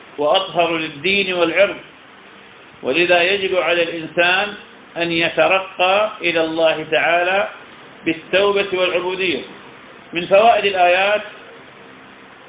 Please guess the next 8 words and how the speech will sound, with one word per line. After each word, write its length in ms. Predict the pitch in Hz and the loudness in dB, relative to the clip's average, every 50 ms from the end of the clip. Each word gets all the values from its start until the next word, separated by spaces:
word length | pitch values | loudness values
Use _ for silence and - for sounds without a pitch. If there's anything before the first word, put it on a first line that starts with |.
| - - - - - - - - - - - | -20 -20 -20 -20 -20 -20 -20 -20 -20 -18 -10
نهي 460 | - 190 226 240 214 214 208 202 190 190 | -4 -2 0 2 2 4 4 4 2 2
الرجل 460 | - 175 202 220 208 202 202 185 185 | 2 0 0 0 0 0 0 0 0
عن 220 | 160 180 180 180 | 0 0 -2 -4
إمساك 680 | - 175 170 170 165 - 202 196 202 196 190 196 190 | -6 -8 -8 -8 -4 2 4 4 4 4 2 -2 -6
امرأته 760 | 180 170 165 160 165 - 190 202 - 202 190 175 180 180 175 170 | -6 -4 -2 -2 0 0 -2 -4 -4 -6 -6 -4 -2 -2 -2 0
بقصد 440 | 165 156 156 175 190 196 - - 156 | 0 -2 -2 0 -2 -2 -2 -6 -8
الإضرار 640 | 170 170 170 - 170 160 160 160 175 180 180 170 156 | -8 -8 -4 -4 -4 0 2 4 4 4 4 2 0
بها 460 | 156 180 175 170 175 165 160 156 160 | -2 -4 -2 0 0 0 0 -2 -4